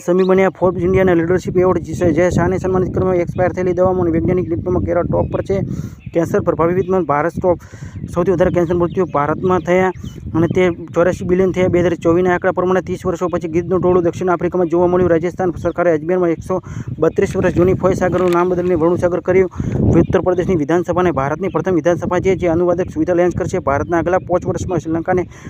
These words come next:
પંદરસો સિવિલ અધિકારીઓને પ્રશિક્ષણ કરશે. મધ્યપ્રદેશ ખેડૂતોને પાંચ રૂપિયામાં સ્થાયી વીજળી કનેક્શન પ્રદાન કરશે. ભારતના ચૂંટણી કમિશનરના રૂપમાં વિવેક, વિવેક જોશી પદભાર સંભાળ્યો. રાજસ્થાનના ગ્લબન-,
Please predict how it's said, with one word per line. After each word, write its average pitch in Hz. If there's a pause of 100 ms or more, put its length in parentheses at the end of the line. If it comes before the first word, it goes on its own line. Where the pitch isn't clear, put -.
(200)
પંદરસો 175
સિવિલ 180
અધિકારીઓને 170
પ્રશિક્ષણ 170
કરશે. 185 (760)
મધ્યપ્રદેશ 170
ખેડૂતોને 185
પાંચ 185
રૂપિયામાં 185
સ્થાયી 180
વીજળી 180
કનેક્શન 185
પ્રદાન 170
કરશે. 175
ભારતના 151
ચૂંટણી 165
કમિશનરના 180
રૂપમાં 170
વિવેક, 160
વિવેક 170
જોશી 139
પદભાર 170
સંભાળ્યો. 180
રાજસ્થાનના 170
ગ્લબન-, 160